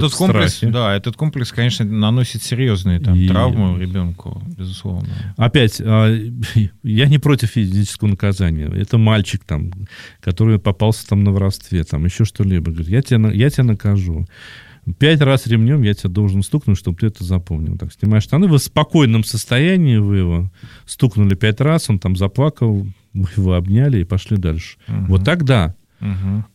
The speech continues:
Speaker 2: А ну, <laughs> но в, в других случаях, друзья мои, это просто вы
Speaker 1: Ну да,
Speaker 2: раз-
Speaker 1: когда родитель, м, бегает с ремнем за ребенком и кричит: «Иди сюда!»
Speaker 2: Ну, там,
Speaker 1: Да,
Speaker 2: да, там
Speaker 1: да.
Speaker 2: сопровождает, там можно много чего услышать. Я,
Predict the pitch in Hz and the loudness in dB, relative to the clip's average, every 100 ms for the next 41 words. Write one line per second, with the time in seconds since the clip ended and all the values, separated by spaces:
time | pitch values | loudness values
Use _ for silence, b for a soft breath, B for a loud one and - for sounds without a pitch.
0 | _ 117 123 123 - - - 120 127 135 | _ 4 4 2 -2 -10 -4 -2 4 4
1 | 120 107 95 95 92 95 110 107 220 - | 4 0 -4 -8 -8 -2 0 2 0 0
2 | 139 107 - 87 82 87 82 82 78 78 | 0 0 -2 -6 -4 -6 -4 -2 -4 -6
3 | B B B B - 120 101 - 110 - | B B B B -6 -2 -2 -2 -2 0
4 | 85 92 107 92 - - 151 127 98 120 | 0 2 2 0 -4 -2 0 2 2 2
5 | 123 123 110 98 113 110 107 123 127 127 | 2 2 2 -2 -6 -4 0 0 -2 -2
6 | 117 101 92 98 - 107 107 107 101 - | 0 0 -2 -6 -8 -6 -6 -6 -4 -2
7 | 92 95 101 127 107 98 - 110 117 110 | -2 0 2 2 2 0 -2 0 2 4
8 | 95 98 113 110 104 90 101 101 113 - | 2 0 0 2 2 2 0 0 -2 0
9 | 127 160 196 160 185 208 196 180 123 B | 0 2 2 2 2 2 4 2 0 B
10 | B - 117 160 170 156 127 117 117 113 | B -2 2 4 4 2 2 2 2 2
11 | 120 131 143 139 127 - 143 139 120 113 | 2 2 4 4 2 2 0 2 0 2
12 | 120 135 127 127 120 98 - 90 - 82 | 4 4 4 4 2 0 -2 -4 -2 -4
13 | 80 - - | -6 -8 -4